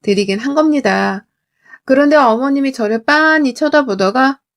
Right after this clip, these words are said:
"참나" 라는 외침과 함께 아주 쌓인 섭섭함을 풀듯이 얘기하시더라고요.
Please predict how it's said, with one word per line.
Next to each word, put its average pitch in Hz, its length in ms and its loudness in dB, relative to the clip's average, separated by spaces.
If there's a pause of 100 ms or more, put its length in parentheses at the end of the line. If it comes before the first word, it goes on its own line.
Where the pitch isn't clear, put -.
"참나" 196 880 -2 (760)
라는 226 360 -2
외침과 277 560 -2
함께 208 480 -4 (240)
아주 220 340 -4
쌓인 330 380 -2
섭섭함을 330 600 -2
풀듯이 214 640 -4 (240)
얘기하시더라고요. 208 1400 -2